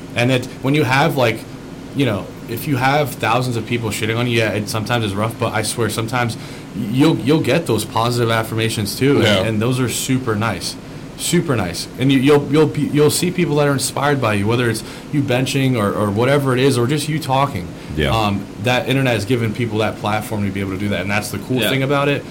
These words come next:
Speaker 1: amidst all the fucking negative
Speaker 4: Yeah, it's,
Speaker 1: shit.
Speaker 4: yeah, there's, there's that room for connectivity
Speaker 1: Yeah.
Speaker 4: that you can
Speaker 3: Well, and,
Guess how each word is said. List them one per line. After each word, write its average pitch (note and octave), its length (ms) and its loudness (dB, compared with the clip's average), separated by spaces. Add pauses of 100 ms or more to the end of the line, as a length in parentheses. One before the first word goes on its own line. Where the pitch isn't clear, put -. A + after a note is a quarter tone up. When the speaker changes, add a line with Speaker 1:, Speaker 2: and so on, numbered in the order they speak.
(340)
Speaker 1:
amidst A#2 520 0
all G#2+ 180 2
the G#2+ 140 0 (400)
fucking G#2+ 340 -2
negative A2 280 2
Speaker 4:
Yeah, F2+ 60 0
it's, F2 100 -4
Speaker 1:
shit. F#2 240 -2
Speaker 4:
yeah, G2 200 2
there's, B2 320 2
there's C3 220 0
that A#2 180 2
room B2+ 180 4
for A#2 140 -2
connectivity G2 580 -2 (320)
Speaker 1:
Yeah. - 200 2
Speaker 4:
that - 260 -6
you G2 100 -6
can C3 100 -8
Speaker 3:
Well, D#3+ 140 2
and, A#2+ 120 -2